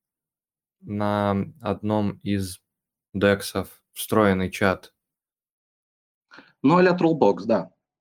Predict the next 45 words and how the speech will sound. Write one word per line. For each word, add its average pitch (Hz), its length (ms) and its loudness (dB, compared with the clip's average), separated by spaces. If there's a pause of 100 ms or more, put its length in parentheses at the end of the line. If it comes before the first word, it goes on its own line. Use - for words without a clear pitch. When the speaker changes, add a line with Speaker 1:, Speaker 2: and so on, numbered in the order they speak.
(400)
Speaker 2:
Да. 98 140 -6
Speaker 1:
М, 113 500 -4
я 117 320 -2
не 123 80 2
Speaker 2:
Да. 98 40 4
Speaker 1:
з-, 90 180 -4
Speaker 2:
Я - 0 -
Speaker 1:
я 120 120 2
не, - 20 2
Speaker 2:
думаю, 139 200 4
что 135 140 0
Speaker 1:
я 123 40 4
не 123 60 2
Speaker 2:
это 123 60 4
Speaker 1:
знаю 117 280 4
Speaker 2:
а-, 101 40 0
а-ля 113 160 4
Speaker 1:
такое. - 0 -
Speaker 2:
этого 104 280 2
и 104 80 4
будет. 90 300 -2 (540)
Ну, 131 180 4
он 117 80 2
Speaker 1:
Я 107 40 -4
Speaker 2:
так 110 80 0
Speaker 1:
не 110 80 -2
Speaker 2:
и - 0 -
Speaker 1:
знаю 107 60 0
Speaker 2:
называется, 110 220 4
Speaker 1:
такое. - 420 -4
Speaker 2:
да. - 260 -14
Speaker 1:
Э, - 640 -18
щас - 420 -2
я, 107 360 2 (360)
щас - 340 -2
я 117 100 2
вспомню 131 840 0 (100)
и 107 360 0 (600)
зашерю 98 560 -2
скрин 120 440 -6
просто. 110 340 -6
Ну, 123 180 2
может, 123 380 0
вдруг 117 320 -2
пригодится. 101 720 -2